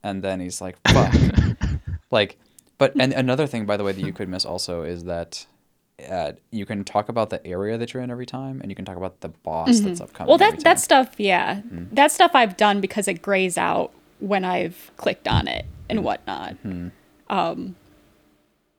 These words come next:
Speaker 3: yeah. And so, like, that kind of dialogue with the shopkeeper I have gotten, and those are fun. Like, I did like in Bamboo Creek when you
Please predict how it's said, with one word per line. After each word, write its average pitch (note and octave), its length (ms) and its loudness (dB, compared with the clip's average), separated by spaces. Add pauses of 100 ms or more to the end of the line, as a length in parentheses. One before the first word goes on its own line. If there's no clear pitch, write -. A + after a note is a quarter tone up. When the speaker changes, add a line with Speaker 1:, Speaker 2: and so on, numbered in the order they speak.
Speaker 3:
yeah. G2+ 300 -4 (460)
And A#3 100 -4
so, B3+ 140 2
like, A#3 160 2 (280)
that C#4+ 240 4
kind C4+ 140 2
of G#3 80 2
dialogue G3 360 2
with - 100 -10
the - 40 -10
shopkeeper F#3+ 520 -4
I F3 140 0
have F3 260 -2
gotten, E3+ 240 0
and G3+ 160 2
those A#3+ 200 8
are A3 140 8
fun. F#3 500 0
Like, G3+ 360 0 (500)
I A#3 100 6
did A3 280 6
like G3+ 420 2 (320)
in G#3+ 180 0
Bamboo G3 420 2
Creek - 380 -6
when G#3+ 100 4
you G3+ 100 -2